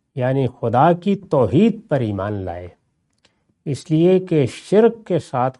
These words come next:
خدا پر ایمان در حقیقت کفر ہے۔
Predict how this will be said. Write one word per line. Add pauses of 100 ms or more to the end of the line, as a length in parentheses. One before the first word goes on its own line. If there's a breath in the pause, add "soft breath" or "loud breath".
خدا
پر
ایمان (800)
در
حقیقت
کفر
ہے۔